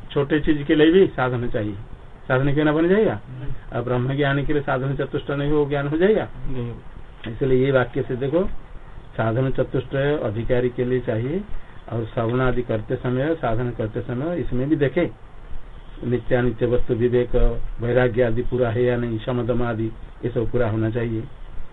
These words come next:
Speaker 1: श्रवण आदि, श्रवण मनन निधिध्यासन को अनुष्ठान कैसे करना? सम्यक, थोड़ा सुन करके कहीं, थोड़ा सुनेंगे, जाकर हम भजन करेंगे।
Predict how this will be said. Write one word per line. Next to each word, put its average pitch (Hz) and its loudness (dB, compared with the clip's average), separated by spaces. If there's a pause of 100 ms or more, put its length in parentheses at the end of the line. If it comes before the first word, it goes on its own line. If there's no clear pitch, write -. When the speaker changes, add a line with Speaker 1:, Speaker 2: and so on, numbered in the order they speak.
(140)
Speaker 1:
श्रवण 120 2
आदि, 113 -2
श्रवण 123 2
मनन 120 0
निधिध्यासन 117 0 (360)
को 139 2
अनुष्ठान 143 4
कैसे 165 4
करना? 170 2 (400)
सम्यक, 131 2 (840)
थोड़ा 139 6
सुन 147 0
करके 151 2
कहीं, 165 0
थोड़ा 165 -2
सुनेंगे, 165 -6
जाकर 165 -8
हम 139 -2
भजन 120 -2
करेंगे। 107 -6